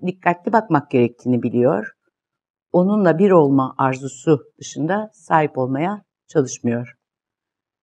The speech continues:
Üçüncü bir şiir olarak da Goethe'nin ikisi arasında kaldığını söylediği bir şiirini aktarıyor. Ormanda yürüyordum. Öylesine ve kendimce. Ve hiçbir şey aramamak.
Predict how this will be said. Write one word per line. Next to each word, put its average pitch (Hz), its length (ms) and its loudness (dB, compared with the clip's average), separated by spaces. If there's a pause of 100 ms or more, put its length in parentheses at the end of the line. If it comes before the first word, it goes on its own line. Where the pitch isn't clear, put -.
(1000)
Üçüncü 262 360 0
bir 254 60 2
şiir 202 260 2
olarak 131 460 4
da 262 60 2
Goethe'nin 220 500 4
ikisi - 420 -4
arasında 156 440 2
kaldığını 135 440 2
söylediği 151 500 0
bir 185 80 0
şiirini 147 540 0
aktarıyor. 117 840 -2 (2000)
Ormanda 226 460 4
yürüyordum. 165 720 4 (1300)
Öylesine 208 500 2
ve 196 100 -2
kendimce. 143 760 -2 (1500)
Ve 170 100 2
hiçbir 185 520 -4
şey 170 400 -2
aramamak. 131 640 -2